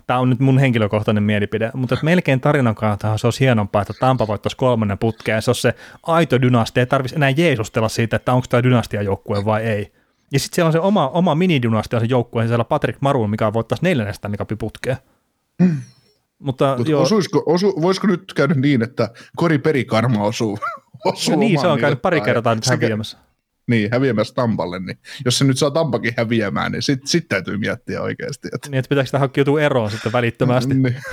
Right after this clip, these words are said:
Speaker 2: <laughs> niin sit kaupataan Colorado. <laughs>
Speaker 1: Siellä voi voittaa.
Speaker 2: Mm, ei, Montrealiin tai Anaheimin takas pitäkää paskana
Speaker 1: No
Speaker 2: saakeli,
Speaker 1: niin.
Speaker 2: että <laughs>
Speaker 1: Toisaalta Marian Hossahan kävi pari kertaa häviämässä Stanley Cup-finaalit ja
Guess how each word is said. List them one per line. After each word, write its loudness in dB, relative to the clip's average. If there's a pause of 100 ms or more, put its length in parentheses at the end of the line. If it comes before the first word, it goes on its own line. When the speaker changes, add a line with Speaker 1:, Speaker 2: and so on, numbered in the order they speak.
(140)
Speaker 2:
<laughs> -6
niin 0
sit -10
kaupataan 0
Colorado. 2 (480)
<laughs> -6
Speaker 1:
Siellä 2
voi 2
voittaa. -2 (360)
Speaker 2:
Mm, 0 (320)
ei, 0
Montrealiin 2
tai 2
Anaheimin 2
takas -2
pitäkää -4
paskana -8
Speaker 1:
No -6
Speaker 2:
saakeli, 0
Speaker 1:
niin. -8
Speaker 2:
että -8 (600)
<laughs> -12
Speaker 1:
Toisaalta 0
Marian 2
Hossahan 0
kävi -2
pari 0
kertaa -2
häviämässä -4 (460)
Stanley 2
Cup-finaalit 0
ja -2